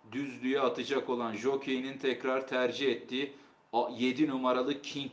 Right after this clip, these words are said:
Can sevgili dostlar. Bugün Nizamettin Demir'in tekrar tercihini izliyoruz. Bana göre son üç yüzde ortalardan pistin dışına doğru hamle yapmasını beklediğim yedi numaralı King Can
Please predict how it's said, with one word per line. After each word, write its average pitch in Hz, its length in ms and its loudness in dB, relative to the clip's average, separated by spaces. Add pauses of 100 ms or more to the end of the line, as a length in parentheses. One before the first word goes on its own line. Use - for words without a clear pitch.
Can 120 280 -2
sevgili 110 420 -2
dostlar. 113 380 -4 (360)
Bugün 147 380 2 (280)
Nizamettin 139 1040 -2
Demir'in 135 420 2
tekrar 139 460 0
tercihini 131 520 0
izliyoruz. 117 540 -2
Bana 135 200 2
göre 131 360 0 (260)
son 143 240 -2
üç 139 220 -6
yüzde 127 200 -2
ortalardan 131 640 4 (260)
pistin - 720 -6 (100)
dışına 143 480 0
doğru 131 280 6
hamle 131 260 6
yapmasını 127 560 0
beklediğim 120 480 -2
yedi 127 240 -2
numaralı 123 460 -2
King 147 300 -8
Can 139 240 -2